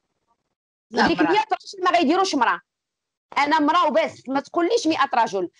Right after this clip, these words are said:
Speaker 2: حيت كاين مية راجل جالس في القهوه ما تيدير والو.
Speaker 1: ما كتبش.
Speaker 2: كلهم ما يسواوش امراه بحالك. دونك هذيك، آه، امراه بمئة رجل،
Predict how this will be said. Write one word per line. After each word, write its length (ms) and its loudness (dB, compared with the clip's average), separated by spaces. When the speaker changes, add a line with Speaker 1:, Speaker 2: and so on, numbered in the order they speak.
Speaker 2:
حيت 200 -4
كاين 220 0
مية 240 2
راجل 260 0
جالس 180 0
في 60 -12
القهوه 280 0
ما 100 -2
تيدير 300 -2
والو. 400 0
Speaker 1:
ما 60 -8
كتبش. 260 -12
Speaker 2:
كلهم 600 -4
ما 160 -16
يسواوش 400 -2
امراه 200 2
بحالك. 560 -2
دونك 200 0
هذيك، 240 0
آه، 560 2
امراه 300 2
بمئة 420 0
رجل، 420 0